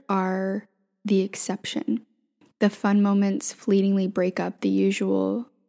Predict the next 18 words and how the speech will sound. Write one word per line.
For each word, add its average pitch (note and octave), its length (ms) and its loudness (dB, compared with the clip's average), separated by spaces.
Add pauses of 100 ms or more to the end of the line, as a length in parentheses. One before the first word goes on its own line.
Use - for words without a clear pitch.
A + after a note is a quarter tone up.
(140)
blahness F#3+ 880 -2
of F#3+ 160 -2
reality. G3 680 -4 (1160)
When A3 160 6
I A3 120 4
ask G3+ 400 -4
myself C4 560 2
why G3 440 0
I G3 60 -2
have G3 300 -4
this G#3 160 -2
type G#3 240 -2
of G3+ 120 -6
relationship G#3 680 0
or G3 180 -2
outlook G3 380 -4
on F#3 160 -2
fun A3 600 2